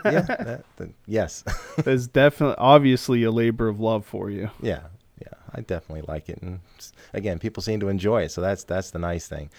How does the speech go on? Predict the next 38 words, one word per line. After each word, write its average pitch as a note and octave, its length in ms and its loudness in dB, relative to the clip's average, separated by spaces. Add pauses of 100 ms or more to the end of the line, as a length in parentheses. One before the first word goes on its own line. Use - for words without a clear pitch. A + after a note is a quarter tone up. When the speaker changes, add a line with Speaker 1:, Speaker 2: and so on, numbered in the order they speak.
(360)
Speaker 1:
It's - 180 -8
really A2 200 4
great G2 240 2
when F2 120 -4
you E2+ 100 -2
get F2+ 240 -2
feedback F2 500 -4
like D#2+ 220 -6
that D#2 240 -8
from D#2 140 -12
people. D2+ 460 -8 (360)
You F2+ 80 -4
know, E2 80 -2
we E2+ 140 -2
were F2 100 -2
at E2+ 160 -4
some E2+ 160 -6
events. E2 360 -6
We E2+ 80 -4
were E2+ 80 -4
at D#2+ 100 -12
one E2 240 -6
at, D#2 160 -10
uh, D2+ 100 -4
Milk F2 300 -4
House D#2 460 -10
Brewery F2 460 -6
here, D2 380 -8 (460)
and F2 160 -4
there F2 60 -2
was F2+ 140 -2
just F2 180 -4
lines F#2+ 400 2
of F2 80 -6
people F#2+ 260 -4
the D2 100 -8
whole E2 200 -4
time. C#2 340 -10